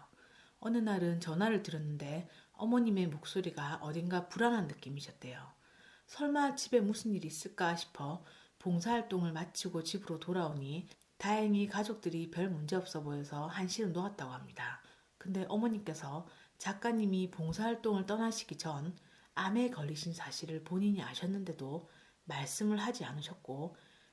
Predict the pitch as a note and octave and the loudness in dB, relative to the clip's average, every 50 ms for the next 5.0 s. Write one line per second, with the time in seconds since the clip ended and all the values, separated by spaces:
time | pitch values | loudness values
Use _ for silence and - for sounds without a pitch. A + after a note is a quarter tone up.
0 | _ - - - G#3 G#3 A#3+ A#3+ A#3+ A#3 A3 G3+ E3+ C#3+ D3 D3+ E3 F3+ F#3+ G3+ | _ -8 -6 -6 0 2 4 4 4 6 4 4 4 2 0 0 0 0 0 0
1 | F#3 E3+ D#3 D#3+ F3+ G3+ - - - _ _ - - - E4+ E4 E4 D#4 A3+ F#3 | 0 0 0 -2 -2 -4 -6 -10 -20 _ _ -10 -2 0 0 2 2 2 2 2
2 | - - C3+ - - - C#3+ C3+ C#3 C#3 C#3 C3+ - C#3 - - - - - - | 0 -2 -4 -8 -10 -10 -8 -8 -8 -8 -10 -12 -12 -14 -12 -12 -12 -12 -12 -14
3 | - _ _ _ _ _ - - F#3+ F3+ - G3+ G3+ G3 F#3+ F3+ F3 E3+ E3+ E3+ | -18 _ _ _ _ _ -12 -10 -8 -4 -2 0 2 2 2 2 2 2 0 -2
4 | - - D3+ F3 A3 A#3 A3+ G3+ F3 D3+ - - - D3+ - C#3 C#3 D3+ F3+ - | -2 -2 -2 0 2 2 2 2 0 -2 -4 -6 -8 -6 -4 -4 -4 -4 -4 -6